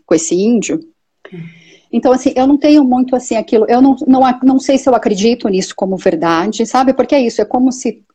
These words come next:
é como a espiritualidade é muito pela fé, e talvez, assim, aí eu fico meio perdida, eu não sei o que acredito. Mas isso que aconteceu naquela tarde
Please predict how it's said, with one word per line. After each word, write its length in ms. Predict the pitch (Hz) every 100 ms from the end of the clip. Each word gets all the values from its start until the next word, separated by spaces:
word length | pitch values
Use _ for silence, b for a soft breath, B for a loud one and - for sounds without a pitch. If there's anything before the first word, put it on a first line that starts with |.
| _ -
é 180 | 214
como 320 | 214 294 277 269
a 60 |
espiritualidade 680 | 208 - 220 214 208 190 190
é 60 |
muito 180 | 226 269
pela 220 | 220 170
fé, 580 | 165 - 254 247 190 - _ _ -
e 60 |
talvez, 400 | - 233 220 269
assim, 160 | 254 -
aí 160 | 262 254
eu 60 |
fico 220 | 269 285 269
meio 160 | 277
perdida, 520 | 277 277 254 269 240
eu 40 | 220
não 80 | 226
sei 180 | 277
o 40 | 262
que 80 | 196
acredito. 460 | - 202 - - - B B B -
Mas 240 | 226 208 -
isso 280 | 294 320 269
que 80 | -
aconteceu 500 | - 196 190 190 196
naquela 420 | 240 - 185 165
tarde 680 | 196 202 233 196 - 156